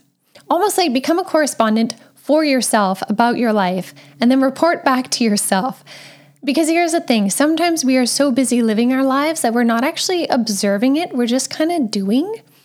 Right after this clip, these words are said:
And that's when we can easily get into that rut of, say, nine to five. However, and I'm not saying nine to five is bad for everybody. However, when we start to observe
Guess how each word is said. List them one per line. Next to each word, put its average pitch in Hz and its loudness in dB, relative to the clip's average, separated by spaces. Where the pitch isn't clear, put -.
And 240 2
that's 294 0
when 320 2
we 294 0
can 277 0
easily 247 0
get 233 0
into 233 0
that 202 0
rut 262 0
of, 214 0
say, 214 -2
nine 190 0
to 190 0
five. 254 -4
However, 254 0
and 254 0
I'm 226 2
not 262 0
saying 220 0
nine 196 0
to 196 0
five 190 -2
is 175 -4
bad 190 0
for - -4
everybody. 190 -2
However, 233 0
when 269 0
we 381 0
start 311 -2
to 269 -2
observe 214 -2